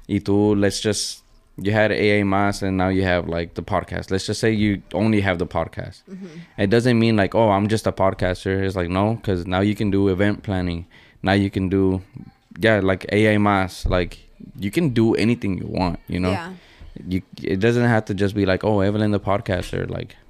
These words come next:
Speaker 1: nah, like, there's more.
Speaker 2: Yeah,
Speaker 1: There's
Speaker 2: for sure.
Speaker 1: always more. You can always do more. So,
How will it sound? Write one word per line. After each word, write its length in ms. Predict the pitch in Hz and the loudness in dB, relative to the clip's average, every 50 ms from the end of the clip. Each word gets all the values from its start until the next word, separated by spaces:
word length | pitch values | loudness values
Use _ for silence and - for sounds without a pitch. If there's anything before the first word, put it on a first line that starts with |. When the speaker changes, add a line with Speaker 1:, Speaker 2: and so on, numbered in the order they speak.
| - - - | -20 -14 -8
Speaker 1:
nah, 240 | - 82 76 73 67 | -6 -4 -4 -4 -6
like, 360 | 78 85 85 78 - - - - - - _ _ _ - | -2 -2 -2 -2 -4 -10 -18 -20 -20 -20 _ _ _ -4
there's 180 | 107 101 98 | -2 -2 0
more. 380 | 95 95 90 90 82 80 90 - _ _ - | 0 0 -2 -2 -4 -6 -8 -14 _ _ -16
Speaker 2:
Yeah, 300 | - 208 196 170 160 160 170 175 - _ - | -14 -12 -10 -10 -10 -12 -12 -16 -20 _ -8
Speaker 1:
There's 180 | - 95 92 | -6 -4 -2
Speaker 2:
for 40 | - | 0
sure. 80 | - - | 2 2
Speaker 1:
always 320 | - 107 107 104 98 85 | 4 4 4 4 2 2
more. 220 | 85 87 82 82 - | 0 -2 -4 -4 -6
You 140 | - 90 90 | -6 -6 -4
can 140 | 104 95 - | -2 -2 -2
always 340 | - 92 95 98 95 87 - | 0 0 0 0 0 -2 -2
do 100 | - 90 | -6 -6
more. 320 | 90 92 90 85 87 95 _ _ _ _ _ _ _ _ _ _ _ _ _ _ _ _ - 208 208 202 | -4 -4 -6 -6 -8 -12 _ _ _ _ _ _ _ _ _ _ _ _ _ _ _ _ -16 -16 -12 -12
So, 160 | 196 190 | -8 -6